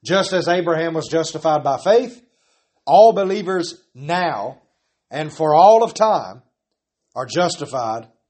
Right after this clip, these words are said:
through faith in Jesus Christ alone. And so as we consider that, and we add to that now this idea of a,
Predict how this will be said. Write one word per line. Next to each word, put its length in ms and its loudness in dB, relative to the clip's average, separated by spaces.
through 140 -16
faith 480 -6
in 120 -20
Jesus 320 -12
Christ 500 -8
alone. 280 -12
And 100 -14
so 120 -4
as 180 2
we 100 -6
consider 520 -2
that, 460 -4
and 140 -14
we 140 -8
add 440 0
to 220 -8
that 220 -2
now 220 -2
this 220 -6
idea 460 0
of 220 -4
a, 240 -8